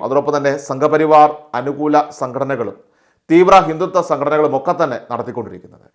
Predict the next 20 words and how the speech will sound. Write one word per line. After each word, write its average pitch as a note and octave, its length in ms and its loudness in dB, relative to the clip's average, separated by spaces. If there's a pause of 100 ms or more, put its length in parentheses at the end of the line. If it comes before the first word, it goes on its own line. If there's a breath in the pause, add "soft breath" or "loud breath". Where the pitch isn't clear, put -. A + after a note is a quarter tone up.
(160)
എന്നാൽ G#3+ 160 6 (140)
രാഹുൽ F#3+ 340 6
ഗാന്ധിയെ G3 340 4 (420)
ഒരു F3+ 180 0
ഹിന്ദു F3+ 300 -4
വിരോധിയായിട്ട് F#3+ 760 6
ചിത്രീകരിക്കാനുള്ള E3+ 800 0 (420)
ബി C3+ 160 -2
ജെ E3 160 4
പിയുടെയും D#3 400 4
അതോടൊപ്പം C3 280 -4
തന്നെ D3 180 -2
പ്രധാനമന്ത്രി D3 540 0 (180)
നരേന്ദ്രമോദിയുടെയും D3 840 0 (500 soft breath)
സംഘപരിവാർ F#3 560 6 (140)
ശക്തികളുടെയും E3 600 2
ഒക്കെ D3 180 -2 (160)
ശ്രമം A#2+ 320 -4 (520)
ഇപ്പോൾ F3+ 180 4 (420)
അടപടലം D#3+ 560 4